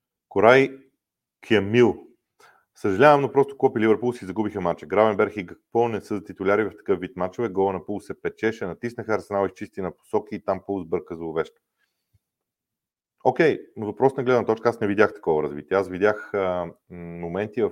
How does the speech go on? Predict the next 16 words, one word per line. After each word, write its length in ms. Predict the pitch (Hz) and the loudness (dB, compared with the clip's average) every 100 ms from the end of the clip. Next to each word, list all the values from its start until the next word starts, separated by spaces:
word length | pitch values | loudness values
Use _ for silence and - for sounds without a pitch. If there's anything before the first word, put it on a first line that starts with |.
| - | -2
които 460 | 107 107 104 92 92 | -4 -2 -2 -2 -2
между 360 | 95 85 85 | -6 -6 -10
тридесет 360 | - 107 110 101 | -6 -4 -4 -4
и 160 | 92 | -4
петата 320 | 107 104 - 92 | -2 -2 -2 -6
и 60 | |
четиридесет 260 | - 104 - | -6 -10 -6
и 40 | |
петата 220 | 98 - | -8 -8
минута 240 | 95 90 87 | -12 -12 -14
на 80 | 80 | -8
първото 300 | 85 78 - | -8 -8 -10
полувреме 360 | 90 87 104 110 | -6 -6 -4 -4
Ливърпул 320 | 113 113 117 | -4 -6 -8
имаше 260 | 117 - 110 | -10 -14 -20
ситуации 540 | _ 120 127 147 | _ 2 2 -2